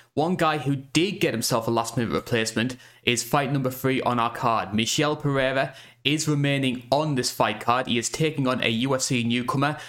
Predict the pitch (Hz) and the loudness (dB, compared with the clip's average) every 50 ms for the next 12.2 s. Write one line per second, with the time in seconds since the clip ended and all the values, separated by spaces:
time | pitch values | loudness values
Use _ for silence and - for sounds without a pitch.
0 | - - - 110 113 - 113 113 - - 151 147 147 147 143 135 131 - - - | -16 -6 -4 -2 -2 -2 -2 -4 -2 0 0 2 2 2 0 0 -2 -4 -2 0
1 | 147 139 135 139 135 139 160 170 165 - - - _ _ - 117 117 117 117 - | 0 2 2 2 2 0 0 -2 -4 -8 -18 -20 _ _ 0 0 2 2 0 2
2 | - 156 156 160 156 147 143 139 131 117 127 127 120 - - 131 127 135 135 135 | 2 2 2 2 2 2 2 2 2 2 2 2 2 2 0 0 0 2 0 2
3 | 131 131 127 127 123 - - 127 120 117 117 127 120 117 113 113 - - 127 120 | 2 2 2 2 0 0 0 0 0 0 0 0 0 0 0 -2 -2 0 0 0
4 | 113 - - 135 135 143 139 123 110 113 110 110 - - - - 107 107 107 104 | 0 0 2 2 2 2 2 -2 0 0 0 -2 -2 -4 0 0 0 0 0 -4
5 | 95 - 123 131 139 139 - 147 131 131 131 - 143 131 127 127 127 127 127 131 | 0 0 0 0 0 -2 0 0 0 0 0 0 0 0 0 2 0 0 0 0
6 | 131 135 131 139 - - - - - _ _ - - 123 123 120 123 120 113 - | 0 0 -2 -4 -6 -12 -20 -20 -20 _ _ -2 0 2 2 2 2 0 0 0
7 | 113 123 127 120 - - 151 147 175 226 240 - - 156 143 147 156 160 180 196 | 0 0 0 0 -2 -2 0 2 2 0 0 -2 -2 -2 0 2 2 2 2 2
8 | 185 156 131 123 120 117 107 98 90 90 110 117 - - - - - _ _ - | 2 0 2 2 0 2 2 0 0 0 -2 -4 -4 -8 -20 -20 -20 _ _ -2
9 | 135 131 131 135 127 - 147 143 143 143 143 135 131 120 123 - - 143 139 139 | -2 0 0 0 -2 0 0 0 2 0 0 0 0 -2 -2 0 0 0 0 0
10 | 123 - - 156 160 - - 123 117 117 120 110 - - 131 127 - - - 127 | -2 0 0 0 0 0 0 0 0 0 0 0 0 0 0 0 0 -2 0 0
11 | 123 120 123 127 135 143 143 143 - 113 113 110 110 107 - - - - 139 135 | 0 0 0 0 0 0 -2 0 0 0 2 2 0 0 0 0 0 0 2 2
12 | 104 67 - | 0 -2 -4